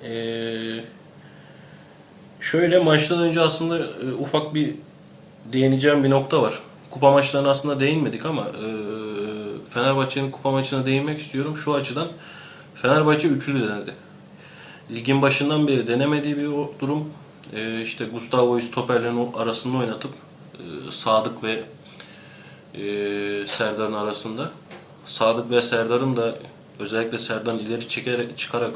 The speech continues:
oyuna katılmaları aslında işleri iyi gidiyordu. Ta ki kırmızı karta kadar.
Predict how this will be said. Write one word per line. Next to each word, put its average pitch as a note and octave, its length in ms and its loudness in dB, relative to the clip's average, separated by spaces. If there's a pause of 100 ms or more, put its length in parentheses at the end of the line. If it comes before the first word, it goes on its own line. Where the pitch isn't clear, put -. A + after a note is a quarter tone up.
(160)
oyuna A#2 300 -4
katılmaları A#2+ 640 -2 (800)
aslında D3+ 380 0
işleri C#3 360 0
iyi D3 140 6
gidiyordu. A#2+ 440 -4 (280)
Ta A2 220 -4
ki - 120 -14
kırmızı A2+ 380 -6
karta A2 320 -4
kadar. G#2 220 -8